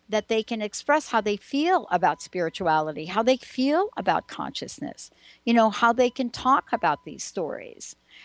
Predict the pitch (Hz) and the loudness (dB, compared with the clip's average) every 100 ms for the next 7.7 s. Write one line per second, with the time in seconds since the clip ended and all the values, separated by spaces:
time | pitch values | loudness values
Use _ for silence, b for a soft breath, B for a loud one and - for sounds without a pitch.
0 | B 254 254 247 - 302 349 302 370 415 | B 4 6 4 2 2 2 0 -4 -6
1 | 453 311 339 330 339 427 508 330 277 269 | -4 -4 0 2 4 2 -2 -2 2 4
2 | 254 254 _ _ _ 277 262 285 262 294 | 6 4 _ _ _ -2 0 -2 -2 0
3 | 339 294 277 220 269 262 262 262 226 220 | 0 2 2 0 0 4 4 4 2 2
4 | 214 214 214 - 226 220 208 208 214 247 | 0 -2 -6 -8 -4 -2 -2 -2 -2 0
5 | 254 - 233 208 196 233 302 262 196 196 | -2 -4 -4 -4 -2 -2 0 4 6 6
6 | - 233 233 220 226 247 240 - 233 214 | 6 4 4 2 0 0 -2 -4 -4 -4
7 | 202 185 202 214 185 160 | -6 -2 0 2 2 2